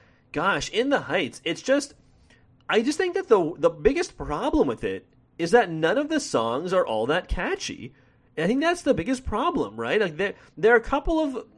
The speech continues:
nice ones, right? Like the Piragua song that is actually, funnily enough, sang by Lin-Manuel Miranda. That guy has his warts, certainly, but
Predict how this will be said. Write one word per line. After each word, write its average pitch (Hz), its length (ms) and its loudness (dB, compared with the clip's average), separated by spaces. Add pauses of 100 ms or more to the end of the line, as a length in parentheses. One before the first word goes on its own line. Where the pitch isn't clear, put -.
(120)
nice 143 400 -2
ones, 254 400 2
right? 131 240 4
Like 156 140 2
the 139 80 2
Piragua 165 680 2
song 185 500 0
that 143 260 0
is 135 140 -4
actually, 156 340 0
funnily 139 300 -4
enough, 143 220 -2
sang 135 320 -6
by 131 120 2
Lin-Manuel 131 600 -2
Miranda. 110 600 -2
That 127 180 -6
guy 151 180 0
has 139 280 0
his 120 160 -6
warts, 123 360 2
certainly, 127 400 -2
but 107 200 -2